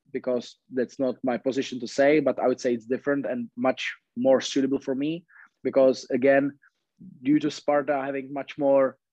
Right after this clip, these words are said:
uh, resources, as not only, like, financial, but even the, the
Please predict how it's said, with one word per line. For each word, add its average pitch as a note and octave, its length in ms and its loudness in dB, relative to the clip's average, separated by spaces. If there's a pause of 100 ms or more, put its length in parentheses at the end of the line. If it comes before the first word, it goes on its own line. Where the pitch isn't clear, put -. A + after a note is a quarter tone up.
(160)
uh, B2 400 -2 (140)
resources, C#3+ 680 2
as B2 280 -8
not C3+ 160 0 (100)
only, C3+ 280 2
like, A#2+ 240 -2
financial, C3+ 500 -4
but A#2+ 180 -2
even B2+ 280 -4
the, B2+ 420 2 (180)
the A#2 560 0